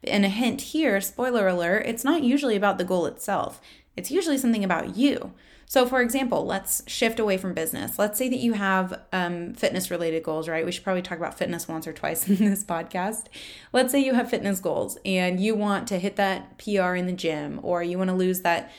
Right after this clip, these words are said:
ten pounds, or you wanna run a marathon. Okay, great. Why haven't you run the marathon yet?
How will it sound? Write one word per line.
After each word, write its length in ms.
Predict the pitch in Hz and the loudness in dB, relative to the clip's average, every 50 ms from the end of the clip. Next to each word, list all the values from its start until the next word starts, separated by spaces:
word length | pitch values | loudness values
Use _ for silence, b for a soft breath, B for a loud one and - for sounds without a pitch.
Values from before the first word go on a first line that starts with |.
| B B B B | B B B B
ten 240 | - - 196 185 185 | -2 0 2 2 2
pounds, 460 | 185 180 156 147 - - - - - | 0 -2 -4 -4 -4 -6 -8 -10 -6
or 180 | - - 180 175 | -4 -2 -2 0
you 160 | 175 175 185 | 0 -2 -2
wanna 140 | 208 220 214 | -2 0 0
run 160 | 208 196 190 | 0 0 0
a 20 | 185 | 0
marathon. 600 | 175 160 143 143 - - - - - - - - B B B B B B B B B - | -2 -4 -4 -6 -8 -8 -10 -12 -10 -12 -14 -16 B B B B B B B B B 2
Okay, 220 | 254 285 269 233 | 4 4 4 4
great. 320 | 233 233 247 240 180 156 - | 2 2 0 0 0 -2 -2
Why 240 | 160 170 160 160 190 | -2 2 2 4 4
haven't 240 | 220 254 269 269 | 2 2 0 0
you 80 | 269 214 | 0 0
run 140 | 202 196 190 | 0 0 0
the 60 | 180 | 0
marathon 400 | 170 165 170 180 - 101 - - | -2 -4 -6 -6 -6 -6 -6 -6
yet? 280 | - - - - - | -6 -8 -8 -10 -14